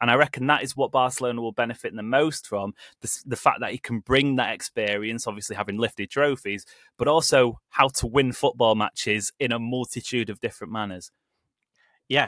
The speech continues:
Speaker 2: again, we're, we're, we're on the precipice of the style of play, but I do wanna go over the bad news of, of,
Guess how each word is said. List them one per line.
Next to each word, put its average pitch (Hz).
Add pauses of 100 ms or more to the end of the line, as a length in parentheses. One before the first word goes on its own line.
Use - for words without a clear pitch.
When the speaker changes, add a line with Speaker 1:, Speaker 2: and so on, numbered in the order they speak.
(140)
Speaker 2:
again, 131
we're, 117
we're, 123 (200)
we're 127 (160)
on 151
the 151
precipice 156
of 139
the 135
style 123
of 107
play, 123
but 120
I 127
do 156
wanna 165
go 139
over 131
the 120
bad 131
news 110 (360)
of, 117
of, 113